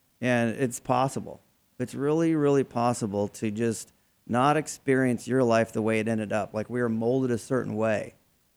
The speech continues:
And just, like, really get this, you guys out there, that, like, there's a freedom that you can have and not be trapped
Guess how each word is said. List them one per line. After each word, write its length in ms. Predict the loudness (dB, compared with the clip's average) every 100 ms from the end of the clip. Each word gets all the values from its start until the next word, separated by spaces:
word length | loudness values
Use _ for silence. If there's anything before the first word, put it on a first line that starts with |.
| _ _ -6
And 140 | -4 -2
just, 160 | -2
like, 140 | -2 0
really 360 | 2 4 4 2
get 320 | 0 0 0
this, 220 | -2 -2
you 60 | -6
guys 220 | -4 -4
out 140 | -6 -6
there, 140 | -8
that, 140 | -8 -10
like, 140 | -4
there's 160 | -2 -2
a 80 |
freedom 520 | -4 -4 -2 0 0 -2
that 80 | -4
you 240 | -2 -2
can 240 | -4 -6 -4
have 500 | -2 -2 -2 -4 -6
and 100 | -6
not 380 | -4 -4 -6 -4
be 160 | -6 -6
trapped 540 | -8 -2 2 2 -2